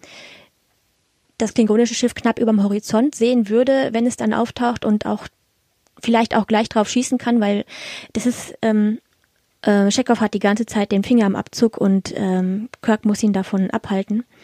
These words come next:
Und sie versuchen nun herauszufinden, was da passiert ist. Und zwar, äh, werden sie dann überraschenderweise von dem Andorianer vom Forschungsteam auf dem Planeten kontaktiert.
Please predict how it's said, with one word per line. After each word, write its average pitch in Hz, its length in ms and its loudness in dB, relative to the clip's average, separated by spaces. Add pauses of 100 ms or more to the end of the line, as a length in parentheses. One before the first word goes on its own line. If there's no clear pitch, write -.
(640)
Und 220 220 2 (100)
sie 226 120 0
versuchen 233 340 2
nun 226 120 4
herauszufinden, 220 600 0
was 214 120 -4
da 220 100 -6
passiert - 440 -2
ist. 180 140 -10
Und 208 140 -6
zwar, 202 440 0 (120)
äh, 196 200 -2 (200)
werden 220 260 2
sie 233 100 0
dann 226 380 2 (160)
überraschenderweise 208 800 2
von 202 500 0 (600)
dem 202 400 2
Andorianer 202 760 2
vom 202 240 -4
Forschungsteam 226 640 0
auf - 120 -4
dem 208 120 0
Planeten 196 440 -2
kontaktiert. 262 760 0